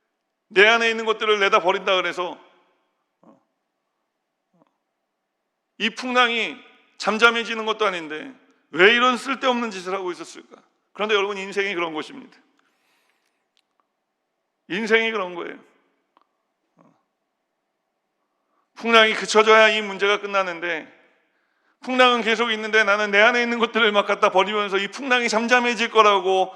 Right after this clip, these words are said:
생각하는 거예요. 논리적이지 않은 것입니다. 합리적이지도 않은 거예요. 그러나 사람들이 어려움에 빠지면 이런 행동을 스스럼 없이 합니다. 이것이 그럼 논리적이지도 않고 합리적이지도 않-, 않지만,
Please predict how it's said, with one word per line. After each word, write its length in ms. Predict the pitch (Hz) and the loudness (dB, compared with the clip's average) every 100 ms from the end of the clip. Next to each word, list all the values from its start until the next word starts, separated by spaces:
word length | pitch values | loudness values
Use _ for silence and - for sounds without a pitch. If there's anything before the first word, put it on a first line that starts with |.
| - | -20
생각하는 600 | - 190 190 180 165 160 | -16 -6 -6 -4 -8 -8
거예요. 180 | 135 143 - _ _ | -12 -14 -16 _ _
논리적이지 880 | 135 156 202 220 226 190 165 170 175 - _ | -6 -2 0 4 4 4 -6 -8 -10 -18 _
않은 260 | 131 143 | -10 -8
것입니다. 420 | 131 - - - _ _ _ _ | -8 -10 -14 -20 _ _ _ _
합리적이지도 1040 | - 233 254 226 226 202 180 175 185 185 - - | -8 -4 -4 0 -2 -2 -8 -2 -2 -2 -6 -12
않은 300 | 120 143 175 | -2 0 0
거예요. 240 | 151 - - - - | 0 -2 -6 -20 -2
그러나 220 | 202 220 | 2 4
사람들이 420 | 220 226 220 220 | 4 0 -2 -2
어려움에 520 | 185 160 190 240 247 | 0 2 4 4 4
빠지면 380 | 240 226 220 220 | 2 0 0 -4
이런 220 | 220 214 | 0 -2
행동을 560 | 208 190 190 202 185 147 - - | -2 -4 -2 0 0 -2 -10 -20
스스럼 400 | - 269 285 254 | -12 -4 4 4
없이 560 | 226 - - 175 185 - _ | 4 0 -6 -4 -4 -8 _
합니다. 380 | - 160 139 - _ _ _ _ _ _ _ _ _ _ - | -12 -12 -12 -18 _ _ _ _ _ _ _ _ _ _ -6
이것이 360 | 214 247 233 | 0 2 2
그럼 340 | 233 247 208 160 | 4 4 2 0
논리적이지도 680 | 202 240 240 226 214 220 226 | -2 -2 -2 -4 -6 0 0
않고 200 | 202 220 | 0 -2
합리적이지도 560 | 226 233 220 214 220 | -4 -4 -6 -4 0
않-, 320 | 196 170 - - | 0 0 -12 -6
않지만, 680 | 180 180 185 214 208 131 | -6 -4 0 2 2 -2